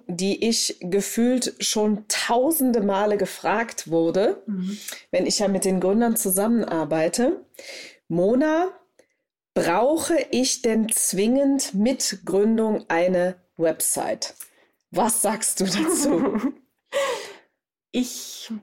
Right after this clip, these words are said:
Speaker 2: begegne der Frage auch sehr häufig, oft dann noch mit dem Zusatz, "Aber ich bin doch eh auf Social Media, dort habe ich doch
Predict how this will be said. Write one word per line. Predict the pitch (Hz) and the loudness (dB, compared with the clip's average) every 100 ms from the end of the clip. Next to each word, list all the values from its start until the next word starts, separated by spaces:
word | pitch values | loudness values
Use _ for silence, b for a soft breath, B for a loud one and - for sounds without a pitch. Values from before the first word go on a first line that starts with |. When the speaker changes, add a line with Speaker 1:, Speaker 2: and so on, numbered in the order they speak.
| - | -4
Speaker 2:
begegne | 240 240 220 226 214 | -4 -2 -2 0 0
der | 196 | -2
Frage | 190 185 170 175 190 - | -2 -4 -2 -2 -2 -2
auch | 170 - | -2 -4
sehr | - - 185 180 | -4 -2 -2 -2
häufig, | - 156 196 - - 277 381 - - _ _ _ _ _ - | -2 0 -2 -6 -4 -4 -4 -10 -20 _ _ _ _ _ -4
oft | 190 254 - - | -2 -2 -4 -4
dann | 240 240 | 0 2
noch | 214 214 - | 0 -2 -2
mit | 220 - | -2 -2
dem | 208 190 - | -4 -4 -6
Zusatz, | - 208 214 220 - 196 190 190 - - - b b b b | -6 -4 -4 -4 -4 -2 -2 -4 -6 -6 -8 b b b b
"Aber | 202 220 233 214 | -2 0 0 -2
ich | - - | -4 -2
bin | 214 | 0
doch | 165 135 - | 0 -4 -6
eh | 196 262 294 | -2 0 0
auf | 247 247 | 0 -2
Social | - 240 240 - 240 | -2 0 0 0 0
Media, | 233 233 240 226 220 214 202 | 0 0 -2 -2 0 0 -2
dort | - 175 175 - | 0 -2 -2 -4
habe | 185 208 | -2 -2
ich | 202 - | -8 -4
doch | 175 175 | -4 -4